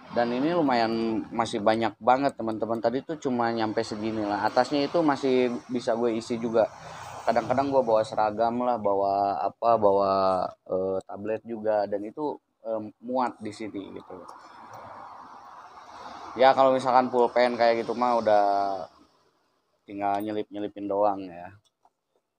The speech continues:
Nah, teman-teman, karena memang kadang-kadang di jalan juga gua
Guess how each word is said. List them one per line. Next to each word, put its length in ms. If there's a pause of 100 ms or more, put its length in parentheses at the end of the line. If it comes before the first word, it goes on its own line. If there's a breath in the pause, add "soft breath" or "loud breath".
(680)
Nah, 400
teman-teman, 480
karena 240
memang 320
kadang-kadang 800
di 240
jalan 480
juga 240
gua 320